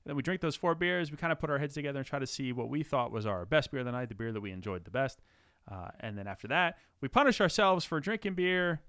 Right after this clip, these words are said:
with a segment that we call Bad Beer of the Night. Bad Beer of the Night is, uh, everyone's favorite segment. It's, uh,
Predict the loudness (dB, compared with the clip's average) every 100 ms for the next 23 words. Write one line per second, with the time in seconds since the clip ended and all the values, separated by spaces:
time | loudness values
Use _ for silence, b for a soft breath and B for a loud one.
0 | -20 -20 _ _ -4 -2 4 4 4 -2
1 | -4 0 6 8 6 4 -2 _ _ _
2 | _ _ _ _ _ _ 0 6 6 6
3 | 4 2 2 -2 -4 -16 -20 _ _ _
4 | 2 4 4 2 0 2 0 -2 0 2
5 | 2 0 -4 -4 0 0 2 -2 -2 -4
6 | -6 -8 -8 -6 -4 -2 -2 -6